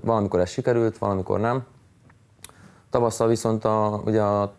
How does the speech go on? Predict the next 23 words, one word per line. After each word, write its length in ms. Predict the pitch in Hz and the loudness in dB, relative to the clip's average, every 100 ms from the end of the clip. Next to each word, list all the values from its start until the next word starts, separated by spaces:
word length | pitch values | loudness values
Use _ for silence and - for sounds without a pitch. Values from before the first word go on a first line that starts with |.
| - | -4
Tomás 320 | 110 107 101 | -2 0 0
érkezésével 920 | 110 107 107 107 101 110 107 107 101 - - - - _ _ | 0 2 2 0 0 0 2 0 -4 -10 -20 -20 -20 _ _
megkaptam 380 | - 110 107 104 | -4 -2 -2 -2
a 40 | 101 | 0
kapitányi 420 | 107 107 107 104 | -2 -2 -2 -2
szalagot, 360 | 110 104 101 | 0 0 2
ami 160 | 101 101 | 0 0
nagyon 200 | 104 107 | 2 2
nagy 140 | 107 | 2
lökést 340 | 104 101 104 107 | 2 2 0 2
adott 140 | 104 | 0
nekem 400 | 107 104 107 107 - | 0 -2 -2 -2 -6
az 220 | 95 95 | -6 -2
önbizalom 480 | 101 104 104 104 104 | 0 0 0 0 0
terén, 340 | 110 113 117 - - - _ _ _ _ _ - | 0 0 -2 -6 -20 -20 _ _ _ _ _ -4
ö, 320 | 104 104 104 | 0 2 0
illetve 520 | - 110 104 107 107 | 0 0 0 0 0
betett 400 | 104 110 98 - | 0 0 -2 0
a, 320 | 101 98 98 | 0 0 0
abba 140 | 101 98 | 0 0
a 60 | |
pozícióba, 680 | 104 101 98 - 98 101 98 | 0 0 0 2 2 2 0
ahol 520 | 101 95 98 95 | 0 0 0 0